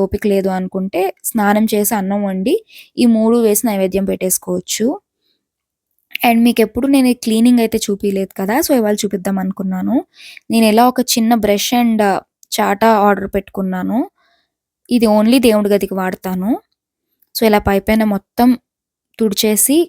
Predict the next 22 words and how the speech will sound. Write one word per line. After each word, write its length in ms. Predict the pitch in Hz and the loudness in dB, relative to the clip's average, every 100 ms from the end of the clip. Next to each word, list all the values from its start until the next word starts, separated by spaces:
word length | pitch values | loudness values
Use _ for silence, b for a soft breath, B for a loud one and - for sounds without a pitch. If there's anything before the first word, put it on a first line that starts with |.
| - - | -4 -2
క్లీన్ 260 | 208 202 208 | 0 0 0
చేసేసి, 460 | 190 196 190 285 381 - 220 | -2 -2 -2 0 -2 -2 -4
ఆ 20 | 214 | -2
తర్వాత 360 | 196 190 208 208 359 330 | -2 0 -2 0 0 2
తడిగుడ్డ, 360 | 226 214 208 196 196 - | 0 0 0 0 0 0
చిన్న 160 | 233 214 208 | 0 0 0
క్లాత్‌తో 360 | 214 202 - 254 233 | 0 0 -2 -2 0
తడిగుడ్డలా 400 | 208 202 208 214 | 2 2 0 0
పెట్టేస్తాను. 560 | 190 190 - 185 170 269 - _ _ _ _ _ _ _ _ - | -2 -4 -6 -6 -4 -6 -6 _ _ _ _ _ _ _ _ 0
So, 80 | 240 220 | 2 4
మార్నింగ్ 320 | 208 226 269 269 | 2 2 4 4
and 80 | 220 | 2
ఈవినింగ్ 260 | 208 214 226 | 0 -2 0
కూడా 100 | 220 | 0
ఇదే 140 | 196 208 208 | 0 -2 -2
చేస్తాం 380 | 190 - 190 185 185 | -4 -4 -6 -6 -6
మేము. 240 | 180 208 370 _ _ _ _ _ _ _ - | -4 -4 -6 _ _ _ _ _ _ _ -2
మార్నింగ్ 360 | 220 214 226 226 | 0 2 2 0
mostly 320 | 208 214 226 226 | 0 -2 0 2
మా 40 | 208 | 0
హస్బెండ్ 280 | 190 214 208 | 0 0 0
దీపం 200 | 202 | 0